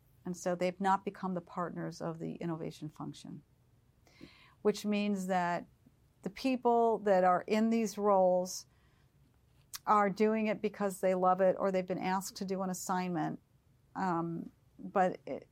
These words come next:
it, they're vaguely defined. So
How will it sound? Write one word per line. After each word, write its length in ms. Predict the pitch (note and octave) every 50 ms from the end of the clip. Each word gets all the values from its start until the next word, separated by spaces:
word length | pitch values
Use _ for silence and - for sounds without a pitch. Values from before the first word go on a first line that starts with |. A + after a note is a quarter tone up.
| _ _
it, 280 | - G3 E3 - -
they're 140 | F3+ F#3 F3+
vaguely 420 | E3+ F3 F#3+ G3 G3 G3 G3 G3 F#3+
defined. 640 | F3+ F3 E3+ - - D3+ D3+ - - - D#3+ - - _ _ _ _ _ _ _ _ _ _ _ _ _ _ _ _ _ _ _
So 640 | - - - - F#3+ F3+ E3+ E3 E3 E3+ E3+ - -